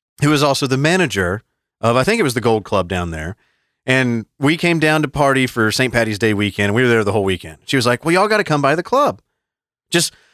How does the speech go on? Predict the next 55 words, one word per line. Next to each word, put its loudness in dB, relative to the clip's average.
let 2
me 0
know 2
when 2
you're 2
on 2
their 2
way, 4
and 2
I'll, 2
I'll, 0
y-, -2
right 2
in, 2
V 2
I 2
P. 0
Y'all 2
don't 0
have 0
to -4
pay 0
cover. 2
You 0
know, 0
have 2
a -2
good -2
time. -2
Like, 0
I'm 2
opening 2
it 2
up 0
to 2
all 2
of -2
you 2
out-of-towners." 0
And 2
I 4
was 0
like, -6
"I'm -2
not 0
an -2
out-of-towner, 0
but -2
I'm 0
not -2
gonna -6
fucking -4
tell 0
this -2
bitch." -12